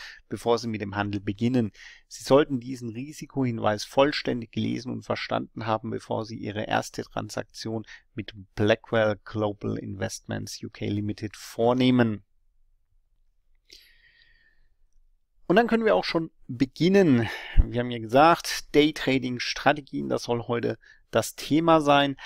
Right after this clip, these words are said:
Aber was wir noch in dieser Serie besprechen, das ist generell, äh, das Thema ganz kurz Kryptowährungen. Denn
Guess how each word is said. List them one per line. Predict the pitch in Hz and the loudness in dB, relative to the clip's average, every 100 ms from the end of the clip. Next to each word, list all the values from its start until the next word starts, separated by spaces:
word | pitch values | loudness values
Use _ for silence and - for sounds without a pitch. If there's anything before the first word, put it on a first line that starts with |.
| - - | -14 -2
Aber | 131 139 123 | 2 4 4
was | 127 - | 4 2
wir | 127 | -4
noch | 127 - | -2 -4
in | - 151 147 | -6 -10 -10
dieser | - 147 135 120 117 | -12 -8 -2 0 0
Serie | - - 120 123 120 117 117 - | -6 -6 -2 -2 -2 -2 -2 -4
besprechen, | 110 110 - - 127 147 - 147 131 - - _ - | -6 -6 -6 -4 0 0 0 -4 -4 -10 -20 _ -2
das | 127 - | -2 -2
ist | - - - | -10 -12 -2
generell, | 127 131 135 107 117 120 135 120 - - - _ - | 0 4 4 4 8 12 12 12 8 -14 -20 _ -2
äh, | 131 117 113 | 4 4 2
das | 120 117 | -4 -6
Thema | - 123 123 117 | -6 -4 0 2
ganz | 120 117 - | 2 -2 -8
kurz | 127 - - - - | -10 -12 -16 -20 -12
Kryptowährungen. | - - 139 - 117 107 120 139 139 131 120 110 | -2 2 2 2 0 4 6 6 4 0 -2 -2
Denn | 113 110 110 | -2 -4 -6